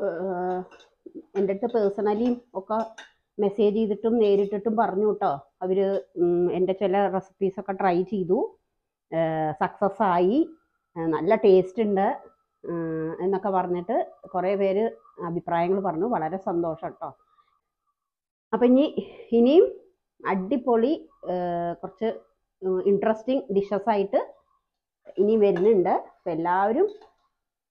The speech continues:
ഏഹ്, support ചെയ്യുക. ഓക്കെ, നിങ്ങൾ subscribe ചെയ്തതിന് ശേഷം അതിൻ്റെ അടുത്തൊരു bell icon ഉണ്ടല്ലോ, അത് ഞെക്കി കഴിഞ്ഞ് കഴിഞ്ഞാൽ, ഏഹ്, ഞാൻ ഇടുന്ന videos അപ്പപ്പോ ആ ടൈമിൽ നിങ്ങൾക്ക് notification വരും.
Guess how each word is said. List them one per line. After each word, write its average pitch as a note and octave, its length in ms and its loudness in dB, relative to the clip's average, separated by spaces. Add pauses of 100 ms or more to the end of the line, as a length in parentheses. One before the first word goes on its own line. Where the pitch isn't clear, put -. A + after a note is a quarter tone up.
(360)
ഏഹ്, E3+ 340 -6
support B3+ 440 4
ചെയ്യുക. G3+ 320 -2 (240)
ഓക്കെ, G#3+ 240 2 (840)
നിങ്ങൾ G3+ 160 2 (200)
subscribe A#3+ 520 0
ചെയ്തതിന് A#3 380 0
ശേഷം A#3 260 -4
അതിൻ്റെ A3 260 2
അടുത്തൊരു A#3 500 2
bell A3+ 260 2
icon A#3 320 2
ഉണ്ടല്ലോ, D3+ 260 -2 (180)
അത് G3 120 -2
ഞെക്കി G#3+ 300 0
കഴിഞ്ഞ് G#3 340 0
കഴിഞ്ഞാൽ, G#3+ 280 2 (640)
ഏഹ്, F#3 260 -2
ഞാൻ F#3+ 120 2
ഇടുന്ന F#3+ 260 0
videos G3 460 0
അപ്പപ്പോ G#3 440 -2 (320)
ആ F#3+ 60 -6 (100)
ടൈമിൽ G3 380 4 (180)
നിങ്ങൾക്ക് F#3+ 340 -2
notification E3 680 -4
വരും. D3+ 240 -2